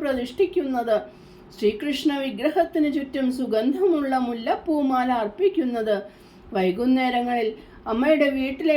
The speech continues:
ഭജനകളിൽ കീർത്തനങ്ങൾ പാടുന്നത് ഞാൻ കേട്ടു. പുതിയ താമര ഇലകൾ പോലെ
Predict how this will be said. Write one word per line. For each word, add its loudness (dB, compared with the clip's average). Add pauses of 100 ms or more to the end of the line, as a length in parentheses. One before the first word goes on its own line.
(140)
ഭജനകളിൽ 4 (120)
കീർത്തനങ്ങൾ 0 (140)
പാടുന്നത് 2 (480)
ഞാൻ 0 (140)
കേട്ടു. -2 (560)
പുതിയ 0 (140)
താമര 0 (180)
ഇലകൾ 2 (120)
പോലെ -2